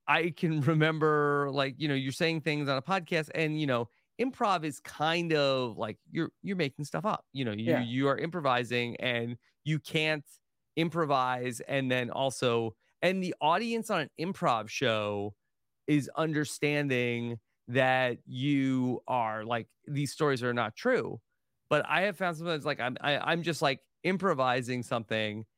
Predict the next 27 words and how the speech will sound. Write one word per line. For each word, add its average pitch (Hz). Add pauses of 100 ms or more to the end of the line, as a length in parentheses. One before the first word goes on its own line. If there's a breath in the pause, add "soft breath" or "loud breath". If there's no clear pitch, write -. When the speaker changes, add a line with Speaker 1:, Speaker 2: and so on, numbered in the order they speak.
(140)
Speaker 1:
and 156
then 226
I'll 196
get, 151
like, 127
an 113
email 135
after, 110
like, 110
um, 104
where 110
it's 107
like, 104
you 120
know, 113
uh, 113
like, 113 (440)
you, 107
somebody 143
will 127
say, 120
like, 117
uh, 135
you 143
said, 127
uh, 123 (420 soft breath)
uh, 135